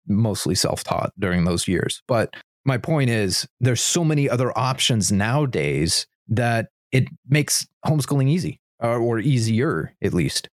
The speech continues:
Then you can instill the morals. You can instill, uh, what you believe is, is the education they need, uh, to, to, to be a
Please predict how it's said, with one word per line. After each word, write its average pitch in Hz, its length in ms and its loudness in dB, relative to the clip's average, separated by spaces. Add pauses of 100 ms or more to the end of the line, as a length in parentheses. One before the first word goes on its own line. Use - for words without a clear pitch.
(120)
Then 135 200 0
you 139 100 2
can 139 120 0
instill 123 440 0
the 117 80 0
morals. 127 520 0 (300)
You 117 100 0
can 127 120 2
instill, 117 640 0
uh, 110 260 0
what 123 400 -2 (160)
you 123 140 0
believe 110 440 0
is, 110 300 0
is 104 260 2 (220)
the 113 220 0
education 107 600 0
they 98 120 2
need, 92 440 2 (240)
uh, 95 300 0
to, 110 240 0
to, 110 220 0
to - 200 -6
be 120 340 0
a 101 300 0